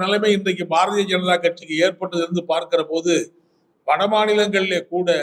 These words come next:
அதாவது காலங்காலமாக எங்களுக்கு அதுதான் தளம் என்று சொல்லக்கூடிய அப்படிப்பட்ட மாநிலங்களில் கூட இன்றைக்கு அவர்கள் படுதோல்வி அடைகிற நிலைமை என்பது இன்றைக்கு உருவாகி இருக்கிறது. குறிப்பாக எங்களுடைய தேர்தல் அறிக்கையில், மத்திய குழுவும் மாநிலத்திலே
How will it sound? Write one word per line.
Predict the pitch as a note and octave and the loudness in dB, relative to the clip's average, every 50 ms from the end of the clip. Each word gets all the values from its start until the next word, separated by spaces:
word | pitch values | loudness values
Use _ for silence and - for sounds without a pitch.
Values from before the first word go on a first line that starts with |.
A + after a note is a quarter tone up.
| - - - - | -4 -8 -14 -10
அதாவது | E3 F3 F#3 G3 G3+ G3+ F#3 - | -4 0 0 2 2 0 -2 -4
காலங்காலமாக | D#3+ D#3+ F3+ F#3+ G3+ G3 G3+ G3+ G3 G3+ G3+ G3 G3 G3 G3+ F#3+ G3 F#3+ E3 C#3+ - - _ _ _ _ _ _ _ _ _ _ _ - | -2 0 0 0 0 0 0 0 0 0 0 -2 -2 -2 -2 0 2 0 0 0 -2 -10 _ _ _ _ _ _ _ _ _ _ _ -8
எங்களுக்கு | E3 F3 F#3 G3 G3 G3 F#3 F#3+ F#3 | -6 -4 0 0 0 0 -2 -2 -2
அதுதான் | F3+ F3+ F#3 F#3+ G3+ G#3 G#3+ G#3+ G3+ | 0 0 0 2 2 0 0 0 -2
தளம் | E3+ F3 F3 F#3+ G#3 G#3 G#3 | 0 0 2 2 2 2 0
என்று | G#3 G3+ G3 | 0 -2 -2
சொல்லக்கூடிய | - - F3+ F3+ F#3 F#3 F#3 F#3+ F#3 F3+ D#3+ | 0 2 2 2 2 0 -2 -4 -2 0 0
அப்படிப்பட்ட | D3+ - - F#3+ G3 G3 F3 F#3 F3+ F#3 E3+ | 0 0 -4 -6 -6 -4 -4 -4 -2 -2 -2
மாநிலங்களில் | D#3+ D#3+ E3+ F#3+ F#3+ F#3+ F#3+ F3+ F3+ F3 E3 D#3+ - - | -2 -2 -2 -2 -2 -2 -4 -4 -4 -6 -6 -8 -8 -6
கூட | F3+ F#3+ F#3 F3 C#3+ A2+ - - _ _ _ _ _ _ _ _ _ - | -4 0 2 2 0 0 -4 -8 _ _ _ _ _ _ _ _ _ -12
இன்றைக்கு | - E3 F3 F3+ F3+ F3 F3 | -10 -4 0 0 0 2 2
அவர்கள் | E3 E3 D3+ D3+ D#3+ D3+ C#3+ - - _ _ _ _ _ _ _ _ - | 2 2 2 2 2 0 0 -2 -6 _ _ _ _ _ _ _ _ -4
படுதோல்வி | D#3+ F3 G3+ G#3 G#3+ G#3+ G#3 G#3+ G3+ F#3 | -2 0 2 4 4 4 4 2 0 0
அடைகிற | F#3 F3+ D#3+ E3+ D#3 D3 | 0 0 0 0 0 0
நிலைமை | D3+ D#3+ F3 F3 F3+ E3+ D#3+ | 0 0 0 0 2 0 0
என்பது | D#3+ D#3 D#3 E3 E3+ | 0 2 2 2 2
இன்றைக்கு | E3 E3 D3 - D3 C#3+ | 0 -4 -8 -8 -6 -4
உருவாகி | D3 D3+ D3+ D3 C#3+ C3+ C3 | -2 2 2 2 4 2 0
இருக்கிறது. | C3 - C3+ C3 B2 A2 - _ _ _ _ _ - | -2 -4 -8 -8 -8 -8 -10 _ _ _ _ _ 0
குறிப்பாக | F3+ G3+ G#3 F#3+ G#3 G#3 G#3 G3+ G#3 G#3 G#3 | 0 0 0 2 2 2 4 4 4 4 2
எங்களுடைய | G#3 G3+ G3 G3 F#3+ F3+ E3+ | 2 2 0 0 0 -2 -2
தேர்தல் | - F#3 G3 G3+ G3+ G#3 G3 F#3 F3 | -2 0 0 0 2 2 2 2 2
அறிக்கையில், | F3 F3+ G3 F#3 F3+ F3 F3 F#3 G3 G3+ F#3 - - - - _ _ _ _ _ _ _ _ _ _ - | 2 2 2 2 0 2 2 4 2 2 0 -4 -10 -18 -20 _ _ _ _ _ _ _ _ _ _ -6
மத்திய | D#3+ E3 E3+ G3 G#3 G#3 G3+ | -6 -6 -2 2 4 4 4
குழுவும் | G#3 G3 F#3+ F#3 G3 G3 F#3+ F3 | 4 2 0 2 2 0 0 0
மாநிலத்திலே | E3 F3 F#3+ G3 G3+ F#3+ F3+ F#3+ F#3 | 0 0 2 2 2 2 2 0 0